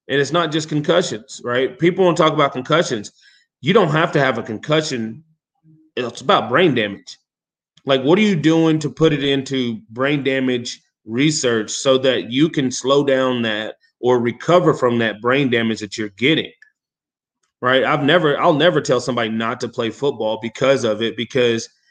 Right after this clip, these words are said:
you can fall in a sinkhole, you can get in a car wreck, and, and whiplash into your airbag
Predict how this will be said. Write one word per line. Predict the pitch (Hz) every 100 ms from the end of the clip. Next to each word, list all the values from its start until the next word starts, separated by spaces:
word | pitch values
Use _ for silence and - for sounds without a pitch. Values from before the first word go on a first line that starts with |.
| _
you | 123 147
can | 139
fall | 127 131 135
in | 131
a |
sinkhole, | 113 165 165 151 151 151 147 135
you | 139
can | 131
get | 127
in | 110
a |
car | - 147 143
wreck, | 139 139 135 135 _ _ -
and, | 127 123 117
and | 123 117 117
whiplash | 156 156 139 139 135 135
into | 123 131 123 117 117
your | 113 113
airbag | 139 151 135 139 143 139